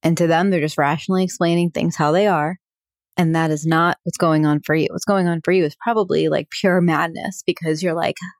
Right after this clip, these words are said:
"Well, what point do I get to insert myself in this cycle? Where do I exist here?"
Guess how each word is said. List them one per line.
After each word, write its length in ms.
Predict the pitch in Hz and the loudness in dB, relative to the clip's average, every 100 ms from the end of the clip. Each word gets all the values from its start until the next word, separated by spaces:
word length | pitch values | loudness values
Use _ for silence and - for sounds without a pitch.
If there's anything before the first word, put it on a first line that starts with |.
| _ _ _ - | _ _ _ 0
"Well, 160 | 170 | 0
what 260 | 175 214 226 - | 2 0 -2 0
point 300 | 208 185 - | 0 0 -2
do 140 | 165 - | -4 0
I 160 | 190 202 | 0 2
get 220 | 165 - | 0 -2
to 100 | - | -6
insert 340 | 170 156 170 - | -4 -2 -2 -2
myself 380 | 156 156 147 - | -2 -2 -6 -2
in 120 | 156 | -2
this 180 | 156 - | -2 -6
cycle? 420 | - - - 185 - | -10 -4 -2 -4 -2
Where 160 | 190 202 | 0 0
do 120 | 196 | 0
I 180 | 190 208 | 0 0
exist 440 | 185 170 - 170 - | 0 -2 -4 -4 -6
here?" 300 | - 196 | -4 -4